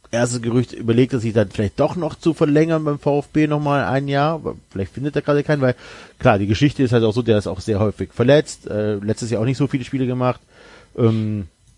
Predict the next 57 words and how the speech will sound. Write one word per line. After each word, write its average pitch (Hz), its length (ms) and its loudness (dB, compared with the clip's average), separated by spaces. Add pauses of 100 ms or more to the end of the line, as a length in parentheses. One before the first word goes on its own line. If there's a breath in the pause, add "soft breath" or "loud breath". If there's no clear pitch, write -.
vielleicht 101 300 0
wartet 127 240 4
er 135 60 4
einfach 123 160 0
noch 120 100 0
ein 120 80 -4
Jahr, 117 140 2
weil 107 100 2
das - 120 -6
richtige 123 220 -2
Angebot 110 260 2
noch 104 80 0
nicht 98 140 -4
dabei 95 280 2
ist. 202 240 -2 (1000)
Keine 104 260 0
Ahnung, 98 320 -4
aber, 98 360 2
ähm, 92 280 -4
im 98 100 -4
Großen 92 220 -2
und 87 60 -4
Ganzen 85 380 -4 (100)
sieht 110 140 2
das 107 80 -2
ganz 107 180 -2
gut - 140 -6
aus. 113 200 0
Wir 101 100 -2
stellen 120 240 4
ein 107 40 -8
paar 107 120 4
Sachen 98 260 -2
um. 165 320 -4 (680 loud breath)
Ähm, 113 500 4
ich 110 100 -8
glaube, 110 180 2
dass, 104 300 -2
dass 101 180 -2
der 104 80 -4
V 104 180 -2
F 101 120 -6 (120)
B, 139 360 4 (520 soft breath)
ähm, 104 640 2 (420)
also 104 120 -2
gerade 107 140 0
die 101 60 -4
sportliche 117 340 0
Führung, 113 500 0
die 101 120 -2
letzte 110 260 2
Saison 104 220 -2
sehr 101 220 2
gut 131 180 -2
aufgearbeitet 131 580 0
hat 131 160 2
und 113 260 -8